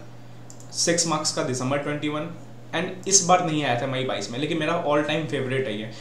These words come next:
तो अब आएगा, ठीक है। शेयर बेस्ड पेमेंट बहुत अच्छा है। अ, कैश अल्टरनेटिव वाला देखते हो कि अभी कुछ आईसीआई ने ऐड ऑन किया है, ठीक है। सर, फॉरेन एक्सचेंज,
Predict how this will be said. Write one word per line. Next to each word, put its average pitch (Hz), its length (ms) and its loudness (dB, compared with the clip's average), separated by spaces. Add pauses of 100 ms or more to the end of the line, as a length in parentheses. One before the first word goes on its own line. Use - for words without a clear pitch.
(160)
तो - 60 -6
अब - 240 4
आएगा, 110 260 2
ठीक 151 220 -4
है। - 160 0
शेयर 160 240 2
बेस्ड 160 140 2
पेमेंट 165 240 0
बहुत 139 200 -2
अच्छा 143 200 -2
है। 147 140 0
अ, - 140 -8 (540)
कैश 143 260 4
अल्टरनेटिव 143 460 -2
वाला 139 140 2
देखते 127 280 -2
हो 139 60 0
कि 147 60 0
अभी 147 160 -2
कुछ 151 200 -4 (100)
आईसीआई 135 300 0
ने 156 80 -2
ऐड 135 240 -2
ऑन 147 140 -2
किया 139 240 -4
है, 139 100 -10 (320)
ठीक 160 100 0
है। - 400 -10 (400)
सर, - 140 0
फॉरेन 185 420 8
एक्सचेंज, 196 420 2